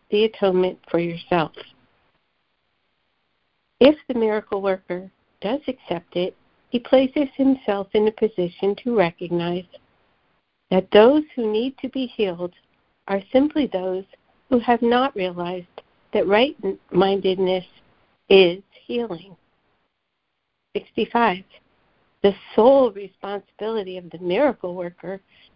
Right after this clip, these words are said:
is to accept the atonement for himself. This means that he recognizes that mind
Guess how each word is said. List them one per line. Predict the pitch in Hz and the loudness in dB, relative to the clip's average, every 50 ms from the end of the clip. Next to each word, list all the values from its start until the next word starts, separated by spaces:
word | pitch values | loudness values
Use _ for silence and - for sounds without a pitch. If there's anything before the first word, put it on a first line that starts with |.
| - | -4
is | - 220 233 226 _ - - | -2 -2 -2 -2 _ -10 -6
to | 277 269 | -4 -4
accept | 262 262 - - - 220 208 214 - _ - - - _ _ - | -4 -6 -10 -8 -6 -4 -4 -4 -4 _ -20 -20 -20 _ _ -4
the | - 226 233 | -2 0 0
atonement | 247 240 - - 180 170 175 180 175 180 - - _ _ _ - | 0 0 2 0 0 2 2 -2 -2 -4 -8 -12 _ _ _ -6
for | - 170 160 | -6 -6 -4
himself. | 156 170 180 180 - - - 254 - 185 170 - _ _ - - _ _ _ _ _ _ _ _ _ _ _ _ _ _ - - - - _ _ _ _ - | -2 -6 -6 -6 -8 -8 0 0 0 0 0 -6 _ _ -20 -20 _ _ _ _ _ _ _ _ _ _ _ _ _ _ -20 -20 -20 -20 _ _ _ _ 4
This | 190 190 196 - - | 4 4 4 2 2
means | 190 202 214 233 254 262 - - | 4 4 6 4 2 0 -2 -2
that | 240 240 233 | -2 -2 0
he | - 269 254 | 0 -2 0
recognizes | 240 262 247 240 247 - 240 202 185 180 175 175 180 175 175 - 180 160 160 _ _ - _ _ _ _ _ _ _ _ - | 2 0 -2 -2 -6 -8 -8 -4 -4 -4 -4 -4 -6 -10 -10 -12 -12 -12 -12 _ _ -20 _ _ _ _ _ _ _ _ -2
that | 185 196 - 190 | -2 -2 0 -2
mind | 180 190 202 202 208 220 240 247 240 233 - | -2 0 0 0 0 0 0 0 0 -2 -4